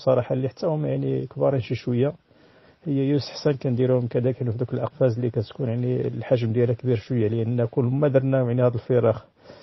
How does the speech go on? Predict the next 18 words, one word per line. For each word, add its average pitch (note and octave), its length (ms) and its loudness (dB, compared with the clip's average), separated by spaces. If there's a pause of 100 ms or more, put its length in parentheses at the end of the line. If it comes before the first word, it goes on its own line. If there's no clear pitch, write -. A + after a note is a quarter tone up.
(280)
بعض B2+ 180 0
الأقفاز B2 600 2
اللي A#2 120 -2
كتكون B2 340 -2
يعني B2 120 0
الحجم C#3 400 4
ديالهم B2 340 4
يعني A#2+ 180 2
كبيرة، B2+ 420 2
كل C3 140 2
ما C3 300 2
هادوك B2+ 220 0
الفراخ C3 480 2
يعني A#2 200 0
كيحاولوا B2 460 2
يتحركوا B2 600 0
ويطيروا C3 320 2
مزيان، B2+ 400 2